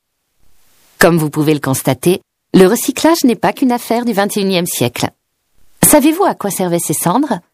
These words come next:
On les transformait en lessive, pour laver le linge blanc. Curieux, n'est-ce pas ? Juste devant la porte d'entrée se trouvait l'évier,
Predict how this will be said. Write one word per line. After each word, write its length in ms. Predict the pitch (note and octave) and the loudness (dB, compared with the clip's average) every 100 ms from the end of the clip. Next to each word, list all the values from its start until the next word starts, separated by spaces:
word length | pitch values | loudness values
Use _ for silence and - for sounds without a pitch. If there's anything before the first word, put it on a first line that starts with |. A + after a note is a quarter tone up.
| _ _ _ _ - | _ _ _ _ 2
On 80 | G3 | 2
les 120 | F3+ | 2
transformait 720 | - C#4+ C#4 - A#3+ A#3+ D4+ - | 0 -4 -4 -2 0 0 -2 -4
en 100 | C#3+ | -2
lessive, 720 | C#3+ D#3+ B3 - D3 B2 C3 - _ _ _ _ | 0 0 -4 -2 -2 0 -2 -4 _ _ _ _
pour 160 | - F3+ | 2 4
laver 320 | G3 C#4 D#4 | 4 4 2
le 100 | C#4+ | 0
linge 280 | A3+ G#3+ F#3 | 0 -2 -4
blanc. 260 | C#3+ B2 A#2 _ _ _ _ _ _ - | -4 -4 -6 _ _ _ _ _ _ -6
Curieux, 400 | - F#3 E3 A3+ | 4 4 4 0
n'est-ce 220 | C4+ G3 | 0 -4
pas ? 160 | - A3+ _ _ _ _ _ _ _ _ _ _ _ _ _ _ _ _ - | -4 -6 _ _ _ _ _ _ _ _ _ _ _ _ _ _ _ _ 2
Juste 400 | E3+ D4 F4 C#4+ | 4 4 2 0
devant 260 | A3+ G#3 | 0 0
la 120 | A3 F#3 | -2 -2
porte 260 | G3 - | -4 -2
d'entrée 480 | C#3+ C3+ - G#3+ C4+ _ _ _ - | -2 -2 -2 -2 -2 _ _ _ -2
se 120 | - | 2
trouvait 360 | A#3+ - A#3+ D4 | 2 0 0 2
l'évier, 520 | A#3 A#3 C#3 C#3 B2+ | 2 -2 -2 -2 -4